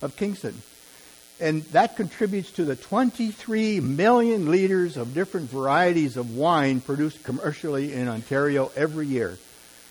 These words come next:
ranging from very basic table wines to what can be rather expensive ice wines.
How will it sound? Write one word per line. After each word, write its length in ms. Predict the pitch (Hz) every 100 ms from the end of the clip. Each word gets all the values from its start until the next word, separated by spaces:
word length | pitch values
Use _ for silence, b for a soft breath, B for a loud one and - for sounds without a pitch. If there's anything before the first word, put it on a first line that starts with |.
| B - -
ranging 460 | 131 135 131 131
from 400 | 127 123 113 110 95
very 220 | 113 120 113
basic 480 | 113 127 123 117 -
table 280 | 135 147
wines 500 | 131 135 135 135 135 -
to 280 | 127 127 - B B B B - 120
what 180 | 104 117
can 140 | 120
be 100 | 113
rather 480 | 104 120 170 175 170
expensive 680 | 151 - 143 143 143 135 - -
ice 240 | 151 123
wines. 520 | 104 92 98 - -